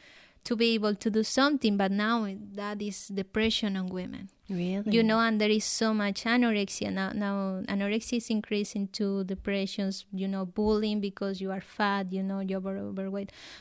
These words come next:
Speaker 1: But you can see that everywhere, yeah?
Speaker 2: Yes,
Speaker 1: But
Speaker 2: yeah.
Speaker 1: it's a big, big pressure for a woman to be really pretty. Like, also with your hair, you know, if you don't have a straight hair, you know, like, it's
Speaker 2: Oh, they
Speaker 1: just
Speaker 2: str-, everyone, girls all straighten
Speaker 1: Yeah.
Speaker 2: their hair?
Speaker 1: Uh-huh.
Speaker 2: Oh, wow.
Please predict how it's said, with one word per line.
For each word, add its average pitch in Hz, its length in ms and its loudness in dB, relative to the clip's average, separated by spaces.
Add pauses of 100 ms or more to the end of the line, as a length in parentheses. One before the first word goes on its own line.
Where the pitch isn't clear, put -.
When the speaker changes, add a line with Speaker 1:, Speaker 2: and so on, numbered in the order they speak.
Speaker 1:
But 320 100 2
you 370 80 8
can 370 160 4
see - 240 4
that 214 140 6
everywhere, 208 580 0
yeah? 202 280 -2 (280)
Speaker 2:
Yes, 208 460 0 (100)
Speaker 1:
But 233 220 6
Speaker 2:
yeah. 262 80 8
Speaker 1:
it's 196 160 4
a 208 100 4
big, 240 400 4
big 220 240 0
pressure 208 400 2
for 196 180 0
a 190 120 2
woman 196 320 0
to 202 160 -2
be 196 200 0
really 190 280 0
pretty. 190 420 -2
Like, 202 320 -4
also 233 320 4
with 220 180 4
your 208 120 2
hair, 240 300 0
you 196 180 -4
know, 202 140 -6
if 208 180 -6
you 208 160 -2
don't 208 200 -2
have 202 220 -2
a 180 60 -4
straight 226 500 2 (100)
hair, 233 280 6
you 202 240 2
know, 202 260 0 (100)
like, 190 220 -2 (580)
it's 202 160 -2
Speaker 2:
Oh, 220 60 6
they 226 120 8
Speaker 1:
just 202 160 4
Speaker 2:
str-, 202 120 -2
everyone, 196 320 0
girls 196 320 0
all 185 140 -4
straighten 208 360 0
Speaker 1:
Yeah. 226 180 8
Speaker 2:
their 196 40 6
hair? 202 380 -2
Speaker 1:
Uh-huh. 233 360 6
Speaker 2:
Oh, - 100 -2
wow. 202 480 -6